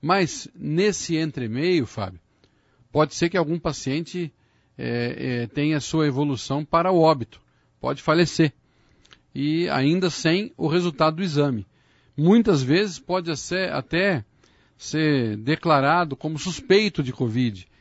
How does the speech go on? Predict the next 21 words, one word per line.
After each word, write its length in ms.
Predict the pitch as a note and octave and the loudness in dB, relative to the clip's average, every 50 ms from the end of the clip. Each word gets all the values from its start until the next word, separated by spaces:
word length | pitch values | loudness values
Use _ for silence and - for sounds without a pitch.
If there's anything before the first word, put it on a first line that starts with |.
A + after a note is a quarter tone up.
| _ _ _ _ | _ _ _ _
e 80 | C#3 C#3 | -10 -10
ser 240 | - - - F3 F3 | -8 -4 -2 -2 -2
sepultado 880 | - - G#3 F#3+ - - G3 F3 C3+ - - E3 E3 E3+ E3+ D#3+ C#3 C3+ | 0 -2 -2 -2 -2 -4 -6 -6 -6 -4 -2 0 2 2 2 0 -2 -6
com 120 | - C#3 | -8 -8
essa 140 | C#3 C3 - | -8 -8 -10
suspeita. 540 | - C#3+ - - - B2+ A2+ A2 - - - _ _ _ _ _ _ _ _ _ _ - | -12 -14 -12 -8 -6 -4 -4 -6 -8 -12 -20 _ _ _ _ _ _ _ _ _ _ -12
E 100 | - A#2+ | -8 -6
depois 380 | A#2+ B2+ A2+ - C3 C3+ B2+ | -6 -6 -4 -2 -2 -2 -2
você 100 | - D#3 | -2 -4
tem 160 | C#3+ C#3 D3+ | -2 -2 -4
que 80 | D3+ - | -4 -2
fazer 240 | - C#3+ A#2+ B2 D3 | -2 -2 0 0 -2
a 40 | - | -2
correção 500 | - D#3 D3+ D#3+ D3+ - - C#3+ D3 D3+ | -2 0 0 0 -2 -2 -2 -2 -2 -2
do 60 | D#3 | -2
atestado 560 | C#3+ - D#3 C#3 - - E3 E3 E3+ E3 E3+ | -2 -4 -4 -4 -4 -2 0 0 0 0 0
de 100 | E3 E3 | 0 0
óbito 400 | C3 B2 C3 C#3+ C#3+ C#3 - _ _ _ _ _ _ - | 2 2 2 0 0 -4 -12 _ _ _ _ _ _ -6
numa, 140 | D3+ C#3+ C#3 - - | -4 -4 -4 -4 -6
na 160 | - C#3+ C#3+ | -4 -4 -4
sequência. 580 | C3 - D#3+ - - C3+ A#2 G#2+ G2+ - - | -2 -4 -6 -4 -2 0 0 0 -2 -4 -8